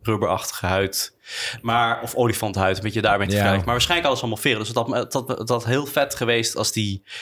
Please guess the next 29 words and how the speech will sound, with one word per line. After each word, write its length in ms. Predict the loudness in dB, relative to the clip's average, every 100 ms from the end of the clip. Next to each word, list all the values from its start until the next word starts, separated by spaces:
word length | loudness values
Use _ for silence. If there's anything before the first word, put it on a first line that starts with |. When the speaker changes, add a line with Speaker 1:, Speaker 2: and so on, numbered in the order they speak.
| -8
Speaker 1:
T-Rex, 600 | -2 2 4 2 0 -2
eh, 300 | 0 2 2
veren 400 | 0 0 2 2
had. 200 | 0 0
Alleen, 420 | 0 2 0 0
dat 140 | -4 0
had 200 | 2 2
hij 80 | 0
natuurlijk 340 | 2 0 2
niet, 280 | 2 0 -2
omdat 300 | -2 -4 -4
we 280 | -4 -2 -4
een 360 | -6 -6 -6 -4
dino 320 | -2 0 0
willen 160 | 2
hebben 180 | 2 0
die 100 | -2
iedereen 300 | 0 2 2
makkelijk 360 | 4 2 0 -6
herkent. 500 | -4 -2 0 -4 -8 -14 -14 -4
Dus 160 | -2 -2
we 80 | 0
pakken 280 | 0 0
gewoon 160 | 0 0
de 60 | 0
standaard 500 | 0 0 0 -2 -4
Jurassic 380 | -2 0 0 0
Park 320 | 2 2 0 -4
dino. 400 | 0 0 -2